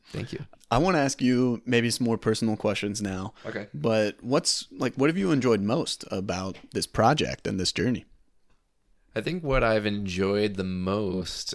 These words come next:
Speaker 1: was really just taking in the feedback that I got from trial one, being able to make something a little bit better for the second trial, and then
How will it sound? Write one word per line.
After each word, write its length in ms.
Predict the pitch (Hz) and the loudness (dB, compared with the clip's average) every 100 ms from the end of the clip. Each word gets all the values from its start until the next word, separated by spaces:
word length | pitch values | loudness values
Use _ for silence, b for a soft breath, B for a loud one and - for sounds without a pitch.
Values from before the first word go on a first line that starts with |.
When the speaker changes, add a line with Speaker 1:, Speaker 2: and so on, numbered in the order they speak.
| - | -8
Speaker 1:
was 460 | 101 98 92 90 | -2 -2 -2 -6
really 600 | 98 104 117 120 110 101 - | -2 0 2 0 -2 -4 -6
just 300 | 95 95 - | -6 -6 -2
taking 380 | 104 107 110 95 | 0 0 -2 -2
in 340 | 95 98 98 | 0 0 0
the 80 | 87 | -2
feedback 800 | - 131 151 98 92 92 90 - | -4 -6 -4 0 0 0 -2 -4
that 180 | 92 87 | -2 -2
I 80 | |
got 240 | 87 90 87 | -2 -4 -6
from 180 | 92 90 | -8 -8
trial 320 | 90 92 90 | -4 -4 -2
one, 480 | 87 90 87 90 90 | -4 -4 -4 -6 -4
being 280 | 92 92 95 | -4 -4 -4
able 160 | 98 95 | -4 -4
to 120 | 95 | -4
make 380 | 92 90 92 - | -2 -2 -2 -4
something 580 | - 92 87 92 92 | -6 -6 -6 -6 -6
a 100 | 82 | -8
little 300 | 87 90 95 | -6 -4 -2
bit 180 | 101 82 | -2 -4
better 300 | 80 90 92 | -4 -4 -4
for 200 | 90 90 | -6 -8
the 100 | 90 | -8
second 400 | 87 - 92 92 | -10 -8 -8 -8
trial, 500 | 90 87 82 85 87 - b b b b b b | -8 -6 -4 -6 -8 -14 b b b b b b
and 140 | - 95 | -4 -2
then 400 | 107 107 101 | -2 -2 -6